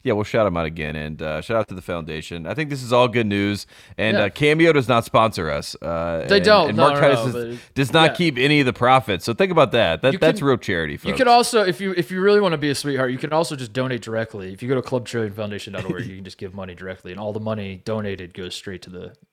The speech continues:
Speaker 2: 'cause I, I pay out of pocket for all the, uh, upkeep and all that kind of stuff. So a hundred percent of it, the same way the Jimmy V thing works, is the hundred percent
Speaker 1: Mm-hmm.
Speaker 2: of your money will go directly to the scholarship. So, uh,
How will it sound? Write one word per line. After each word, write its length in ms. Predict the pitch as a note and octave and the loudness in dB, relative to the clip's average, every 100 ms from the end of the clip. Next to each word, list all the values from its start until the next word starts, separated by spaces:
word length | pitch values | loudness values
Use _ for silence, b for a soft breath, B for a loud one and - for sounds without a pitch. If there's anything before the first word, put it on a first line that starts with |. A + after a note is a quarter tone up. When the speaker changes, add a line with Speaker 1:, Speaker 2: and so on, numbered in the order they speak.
| _ | _
Speaker 2:
'cause 140 | C3+ C#3 | -6 0
I, 280 | D3+ D#3+ | 2 4
I 40 | F3 | 2
pay 260 | F3 F#3+ | 2 0
out 140 | F#3 D#3 | 2 2
of 60 | - | 0
pocket 320 | C#3 B2 A#2 | -2 -2 -8
for 160 | B2 | -6
all 80 | A#2 | -4
the, 180 | A2 G#2+ | -4 -8
uh, 120 | G#2 G2 | -8 -8
upkeep 500 | A2 - - G#2+ F#2+ | -10 -12 -12 -12 -12
and 160 | G2 F#2+ | -12 -10
all 140 | F#2+ | -10
that 160 | F#2+ F#2+ | -12 -14
kind 160 | F#2 | -18
of 40 | F2+ | -16
stuff. 240 | - F#2 | -14 -14
So 260 | - G#2+ G#2 | -12 -10 -6
a 60 | |
hundred 200 | B2+ D#3+ | -2 -2
percent 340 | D3 C#3 C#3 C3 | -2 -4 -4 -2
of 100 | A#2+ | -2
it, 120 | A#2+ | -4
the 40 | |
same 240 | C3+ G3+ F#3+ | -2 0 2
way 180 | F3+ F3 | 2 2
the 80 | |
Jimmy 260 | D3+ F3 E3+ | -2 -6 -6
V 160 | D#3+ F3 | -6 -8
thing 200 | G#2 F#2 | -10 -14
works, 260 | F#2 F#2 | -16 -16
is 100 | A#2+ | -12
the 120 | A#2+ | -6
hundred 180 | C#3 F3 | -4 -2
percent 400 | F3 E3+ F3 F3 F2 | -2 -4 -4 -4 -4
Speaker 1:
Mm-hmm. 500 | D#2+ - _ _ D#3+ | -6 -10 _ _ -8
Speaker 2:
of 80 | C#3 | -6
your 100 | C3+ | -4
money 240 | A#2+ A2+ - b | -4 -6 -12 b
will 80 | b | b
go 80 | B2+ | -6
directly 380 | A#2 C3 C3+ B2+ | -2 -2 -2 -6
to 120 | B2+ | -8
the 80 | A2 | -10
scholarship. 500 | - A2 G2+ - G2 | -8 -8 -8 -10 -12
So, 240 | - G#2 | -10 -8
uh, 260 | G2 G2+ G2 | -6 -6 -8